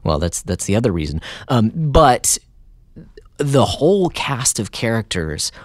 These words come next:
are extremely well done, and the way that they play off of each other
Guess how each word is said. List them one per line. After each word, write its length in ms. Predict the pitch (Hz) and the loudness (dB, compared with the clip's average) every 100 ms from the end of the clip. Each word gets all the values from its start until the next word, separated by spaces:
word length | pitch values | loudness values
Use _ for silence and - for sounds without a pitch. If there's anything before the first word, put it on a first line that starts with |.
| - | -4
are 400 | 110 107 101 104 - - _ _ - | 2 4 4 2 -2 -18 _ _ -4
extremely 880 | 110 - - - 180 175 156 123 107 | 0 2 2 4 6 6 6 4 4
well 360 | 98 101 101 | 4 4 4
done, 360 | 98 98 78 78 | 2 0 0 0
and 200 | 98 104 | 0 2
the 80 | 101 | 2
way 320 | 104 123 160 | 4 4 4
that 160 | 170 | 4
they 140 | 151 131 | 2 2
play 480 | - - 147 123 131 | 2 2 2 0 0
off 300 | 101 107 - | 0 0 -2
of 120 | 107 | -2
each 280 | 98 - - | -2 0 0
other 320 | 82 58 - | 0 0 -6